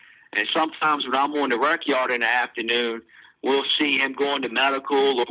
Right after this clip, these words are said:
going to video visitation or whatnot. And, you know, there's been a couple of times he'll speak to me,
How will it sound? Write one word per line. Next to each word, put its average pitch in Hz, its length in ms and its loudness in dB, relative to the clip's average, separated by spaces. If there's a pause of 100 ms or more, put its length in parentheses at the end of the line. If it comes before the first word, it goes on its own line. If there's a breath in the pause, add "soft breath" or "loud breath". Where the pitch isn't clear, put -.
going 135 300 -2
to 110 140 -10
video 127 420 0
visitation 127 840 0 (680 soft breath)
or 110 160 2
whatnot. 117 720 2
And, 113 320 2
you 123 100 -2
know, 117 140 2
there's 139 340 2
been 151 140 -2
a 139 40 -4
couple 160 340 0
of 165 100 -6
times 147 300 2
he'll 147 180 2
speak 156 460 -2
to 131 140 0
me, 120 300 -6